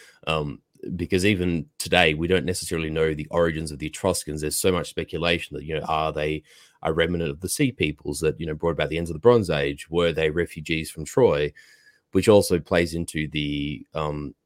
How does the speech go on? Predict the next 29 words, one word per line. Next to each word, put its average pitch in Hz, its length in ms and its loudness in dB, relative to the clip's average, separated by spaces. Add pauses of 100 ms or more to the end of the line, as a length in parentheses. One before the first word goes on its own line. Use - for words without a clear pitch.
(160)
the 90 100 -2
origin 87 260 2
story 82 260 -2
of 73 60 -6
the 78 60 -8
Romans. 76 480 2
If, - 180 -10
you 85 100 -8
know, 76 60 -4
if 71 140 -12
you 71 80 -10
read 73 280 -4 (200)
Virgil's 82 480 -4
Aeneid, 80 480 -4 (460)
and 76 120 -6
the 78 40 -2
idea 76 360 0
of, 73 100 -6
you 80 80 -4
know, 76 100 0
like, 71 320 -2
uh, 69 320 -2
the, 67 160 -4
the, 82 140 -2
the 76 140 -6
kings 90 320 -4
of 82 180 -2
Alba, 76 560 2 (140)
um, 73 320 -4